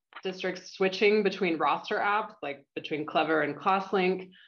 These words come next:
Um, you can do that yourself in your account. And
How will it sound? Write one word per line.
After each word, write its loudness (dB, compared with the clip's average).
Um, 4
you 4
can 0
do 6
that 6
yourself 2
in -4
your 0
account. -4
And 2